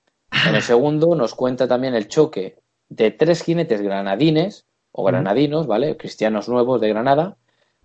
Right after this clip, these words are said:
Speaker 1: con un hombre de armas francés, siete arqueros y siete arqueros franceses.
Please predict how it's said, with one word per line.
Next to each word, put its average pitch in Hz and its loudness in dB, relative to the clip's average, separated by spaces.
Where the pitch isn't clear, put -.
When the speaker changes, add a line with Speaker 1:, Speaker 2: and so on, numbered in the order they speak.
Speaker 1:
con 135 4
un 156 6
hombre 165 6
de 156 8
armas 110 2
francés, 156 -2
siete 165 0
arqueros 123 -2
y 113 0
siete 127 -6
arqueros 120 0
franceses. 98 -8